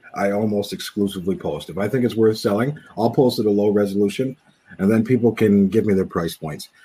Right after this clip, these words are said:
I try to work with people if they want, like, a, if they want a premium print on, like, archive paper,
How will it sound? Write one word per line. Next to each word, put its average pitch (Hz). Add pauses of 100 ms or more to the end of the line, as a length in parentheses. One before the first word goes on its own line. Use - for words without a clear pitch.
(140)
I 98
try 117
to 123
work 117
with 113
people 131
if 95
they 101
want, 104
like, 98
a, 80 (600)
if -
they 127
want 131
a 113
premium 139
print 120
on, 98
like, 95
archive 107
paper, 117